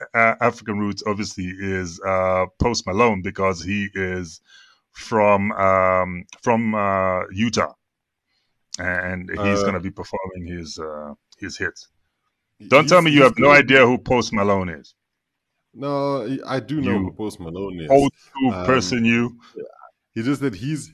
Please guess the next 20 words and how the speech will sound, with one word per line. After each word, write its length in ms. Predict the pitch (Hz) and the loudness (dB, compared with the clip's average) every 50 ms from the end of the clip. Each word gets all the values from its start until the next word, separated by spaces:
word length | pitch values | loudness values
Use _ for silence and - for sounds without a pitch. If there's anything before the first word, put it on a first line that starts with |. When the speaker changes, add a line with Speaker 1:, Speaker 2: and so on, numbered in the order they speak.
| - | -10
Speaker 2:
he's 180 | 123 139 151 135 | -8 -8 -8 -6
gonna 240 | - - 127 123 120 | -4 -2 -2 -2 -2
be 360 | 107 110 113 113 107 107 73 - | -4 -4 -6 -6 -6 -8 -10 -10
involved 880 | - 110 98 98 90 - 85 85 90 101 110 113 113 113 104 90 - - - - | -10 -8 -8 -8 -8 -10 -12 -8 -4 -2 0 0 0 0 -2 -6 -10 -18 -20 -20
from 300 | - - 113 101 92 85 | -10 -8 -6 -6 -6 -6
the 80 | 87 76 | -10 -12
beginning, 680 | 65 - 87 78 71 - _ - 98 95 95 92 90 82 | -12 -14 -16 -16 -16 -18 _ -6 -4 -4 -2 -4 -4 -6
like, 260 | 78 78 80 - _ | -6 -6 -6 -8 _
just 200 | - 95 - - | -12 -12 -12 -12
before 360 | - - - - 101 92 87 | -14 -14 -8 -6 -4 -4 -4
tip-off. 520 | - _ - 113 - - - 85 78 - | -6 _ -8 -8 -8 -8 -10 -12 -12 -12
So, 140 | - - 98 | -12 -12 -10
like, 200 | 90 85 82 - | -10 -10 -10 -12
the 100 | - - - - | -14 -14 -8 -6
Speaker 1:
Li-, 60 | 135 | 2
Speaker 2:
opening 220 | 107 107 110 110 107 | 4 6 6 8 8
Speaker 1:
like 200 | 110 110 98 90 | 6 6 4 4
Vin 160 | 95 117 113 | 2 2 2
Speaker 2:
act. 80 | 110 104 | 2 2
Speaker 1:
Diesel. 420 | 120 123 110 90 82 78 76 - | 2 0 0 -2 -6 -8 -10 -14